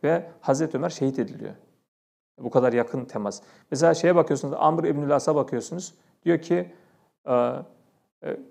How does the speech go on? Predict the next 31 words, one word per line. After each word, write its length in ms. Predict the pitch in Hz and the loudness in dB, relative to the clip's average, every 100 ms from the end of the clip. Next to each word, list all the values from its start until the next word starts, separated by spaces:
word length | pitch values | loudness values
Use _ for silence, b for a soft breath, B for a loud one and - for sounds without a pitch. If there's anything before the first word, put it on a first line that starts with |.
| _ _ _ | _ _ _
mektup 460 | - 139 131 131 - | -8 -6 -6 -6 -4
gönderiyor. 460 | 160 143 127 120 120 | -2 -2 -2 -2 -2
"Bu 180 | 190 147 | -4 -2
Mısırlılar 480 | 156 156 180 185 180 | 0 0 0 2 0
çok 200 | 175 - | -2 2
tuhaf 260 | 175 175 | 4 4
insanlar," 480 | 170 147 135 117 107 | 2 -2 -4 -2 -2
diyor. 140 | 107 104 b b b - | -4 -8 b b b 0
"Bunları," 320 | 151 196 180 | 4 6 6
diyor, 280 | 190 160 120 | 4 4 6
"defle 340 | 160 - 208 | 6 8 4
çağırıyoruz," 600 | - 170 156 135 123 120 | 8 8 10 8 4 2
diyor. 180 | 170 190 | 2 2
Yani 180 | 151 123 | 4 6
def 160 | 165 | 6
çalmadan 420 | 165 196 202 214 202 | 8 6 6 4 8
gelmiyorlar. 400 | 156 156 120 117 | 8 6 2 2
Yani 180 | 127 131 | 2 4
bir 60 | |
ilan 360 | 160 151 156 175 | 2 6 8 8
yapacağız, 320 | 165 139 135 | 6 4 2
bir 40 | 131 | 4
şey 160 | 160 | 4
konuşacağız. 400 | 156 139 190 185 151 | 4 2 2 2 4
Adamlar 380 | 139 175 160 | 6 8 8
def 180 | 160 180 | 8 8
çalışıyoruz, 400 | - 151 165 180 | 6 4 6 4
hemen 120 | 180 | 4
oynaya 340 | 170 151 170 170 | 8 10 10 6
oynaya 240 | 151 165 | 4 2
geliyorlar. 400 | 160 151 135 185 | 2 4 4 2